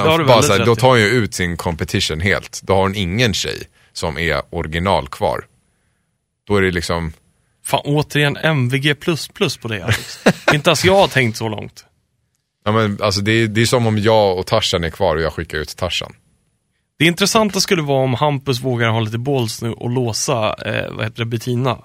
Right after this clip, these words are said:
Speaker 1: Alltså att han
Speaker 2: Ja.
Speaker 1: safear upp henne.
Speaker 2: Om han, om han håller sitt löfte, liksom.
Speaker 1: Ja, det hade varit lite häftigt att se. För att då skulle ju en möjlig Cornelia kunna ryka faktiskt, det tror jag.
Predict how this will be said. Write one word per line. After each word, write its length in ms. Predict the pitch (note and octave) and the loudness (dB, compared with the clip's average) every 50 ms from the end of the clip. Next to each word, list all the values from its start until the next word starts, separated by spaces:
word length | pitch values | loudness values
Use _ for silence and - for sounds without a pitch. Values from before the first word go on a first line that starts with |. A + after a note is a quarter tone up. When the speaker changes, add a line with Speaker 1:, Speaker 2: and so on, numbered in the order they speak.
| _ - | _ -12
Speaker 1:
Alltså 200 | A2+ A#2 - A2+ | -12 -8 -6 -6
att 80 | - | -4
han 100 | - A#2+ | -2 -2
Speaker 2:
Ja. 20 | G2+ | -2
Speaker 1:
safear 340 | - - C3 A#2 - A#2 B2+ | 0 -2 -2 -4 -2 -2 -4
upp 160 | B2 - - | -4 -4 -8
henne. 160 | A2 F2+ - - - | -14 -14 -14 -14 -8
Speaker 2:
Om 140 | - G2 F#2 | -6 -4 -2
han, 220 | F#2 F#2 F2+ E2+ - - | -2 -2 -4 -6 -6 -6
om 120 | F#2+ F#2 | -6 -4
han 260 | F#2 F#2 F2+ F2+ F2 | -2 -2 -2 -2 -4
håller 380 | E2+ E2+ E2+ F2+ F2+ F2+ F2 E2 | -4 -4 -4 -4 -4 -4 -4 -4
sitt 400 | - - - _ _ - - - - | -6 -8 -12 _ _ -16 -14 -14 -8
löfte, 360 | E2 E2 E2 - - - - D#2 | -8 -8 -8 -8 -12 -8 -8 -6
liksom. 180 | - - A#2+ A#2+ | -4 -2 0 2
Speaker 1:
Ja, 180 | A#2+ B2+ C#3 - _ _ - | 2 0 -2 -6 _ _ -6
det 120 | - C#3 | -2 0
hade 140 | C#3 C#3 B2 | 0 0 0
varit 180 | A#2 A2+ A2 A#2 | -2 -4 -4 -4
lite 180 | A#2 A2+ A#2 | -6 -4 -2
häftigt 400 | A2 G#2+ - - - - A#2 - | -4 -4 -6 -8 -12 -12 -12 -10
att 80 | A2+ A2 | -10 -8
se. 180 | - A#2 A2+ - - _ _ _ _ _ _ | -6 -6 -8 -8 -10 _ _ _ _ _ _
För 120 | _ - B2+ | _ -6 -4
att 60 | C3 | 0
då 200 | E3 G#3 A3 G3 | 2 2 2 2
skulle 300 | - - E3 D3 C#3 C3+ | 0 -2 -2 -2 0 0
ju 160 | C3 B2+ B2+ | 0 0 0
en 220 | - - B2 B2 B2 | -2 -2 -2 0 0
möjlig 460 | B2+ B2 A#2+ A#2 A2+ A#2 A2+ A2+ A2+ | 0 0 0 0 -2 -2 -4 -6 -8
Cornelia 420 | - C3 B2+ C3 D3 C#3+ B2+ A2+ | -6 -4 -2 -2 -2 -2 -2 -4
kunna 240 | G#2+ A#2+ A#2+ A2+ A2 | -6 -6 -6 -6 -4
ryka 360 | A2+ A2 G#2 - - - - | -6 -8 -8 -10 -12 -14 -14
faktiskt, 420 | - - - _ - G#2 - _ - | -14 -16 -20 _ -20 -20 -20 _ -10
det 100 | C3+ C3 | -10 -10
tror 180 | - - - | -10 -12 -18
jag. 80 | - | -18